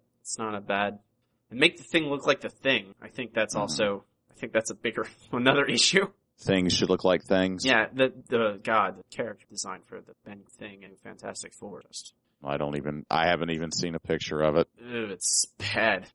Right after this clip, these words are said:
Speaker 1: Like, I tried to withhold judgment until it came out, but I w-, thought it was bad when I saw it, like, a year ago, and it still looks
Speaker 2: I kinda feel like we, I think it's interesting that we're talking about this instead of Sabretooth Swordsman, but I, I kinda feel like at this point we should just both watch it.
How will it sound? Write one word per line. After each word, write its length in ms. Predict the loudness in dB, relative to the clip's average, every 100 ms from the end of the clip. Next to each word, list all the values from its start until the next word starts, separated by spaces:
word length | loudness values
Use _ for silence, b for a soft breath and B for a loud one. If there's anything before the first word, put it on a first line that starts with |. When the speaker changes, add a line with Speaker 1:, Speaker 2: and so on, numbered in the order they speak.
| -8
Speaker 1:
Like, 180 | -4 -2
I 80 | 2
tried 200 | 4 4
to 60 |
withhold 300 | 0 -4 -6
judgment 340 | -2 -2 -4 -16
until 180 | -16 -16
it 60 | -16
came 180 | -12
out, 220 | -10 -10 -12
but 120 | -20 _ -16 -6
I 40 |
w-, 160 | -4 2
thought 180 | 4 4
it 40 |
was 120 | 4
bad 380 | 8 8 8 4 _
when 120 | -10 -8
I 80 |
saw 320 | -2 0 2 0
it, 80 | -2 _
like, 160 | -16 -14
a 40 |
year 240 | 0 2 2
ago, 340 | 2 6 6
and 100 | 6
it 140 | 2 0
still 240 | 0 -2
looks 460 | -4 -4 -2 -2 -6 _ _ _
Speaker 2:
I 60 | 0
kinda 240 | 4 4 4
feel 300 | 4 6 8
like 180 | 6 2
we, 540 | -4 -6 -4 -6 -8 -12 _ -10
I 100 | -8
think 180 | -8 -8
it's 120 | -8
interesting 480 | -8 -8 -4 -2 0
that 80 | 0
we're 120 | 0
talking 440 | 2 2 2 0
about 240 | -2 -2 -2
this 340 | 0 0 0 -6
instead 280 | -8 0 0
of 60 | 2
Sabretooth 600 | 2 2 0 -4 -4 -4
Swordsman, 540 | -2 -2 -2 -2 2
but 100 | 4
I, 100 | 4 2
I 100 | 0
kinda 260 | 2 2
feel 280 | 2 2 4
like 220 | 4 0
at 100 | -4 -6
this 180 | -10
point 360 | -6 -2 -2 -4 _ _ 0
we 160 | 2
should 180 | 2 0
just 220 | -2 0 2
both 240 | 2 2
watch 360 | 2 4 4
it. 120 | 2